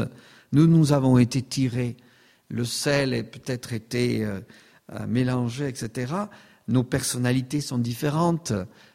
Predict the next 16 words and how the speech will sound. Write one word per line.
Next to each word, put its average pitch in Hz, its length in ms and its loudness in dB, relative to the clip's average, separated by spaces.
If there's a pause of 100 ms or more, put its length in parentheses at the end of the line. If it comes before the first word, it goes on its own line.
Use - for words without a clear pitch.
(140)
mais 120 380 4
chaque - 680 2
personne 120 580 -2 (840)
peut 156 380 6 (100)
être 131 360 2 (420)
le 110 120 -6
sel 127 320 -6
de 107 60 -4
la 107 100 -4
terre, 107 300 -8
une 101 100 -10
fois 127 180 -8
qu'elle 120 160 -6
est 107 60 -6
devenue 113 300 0
croyante, 113 580 -4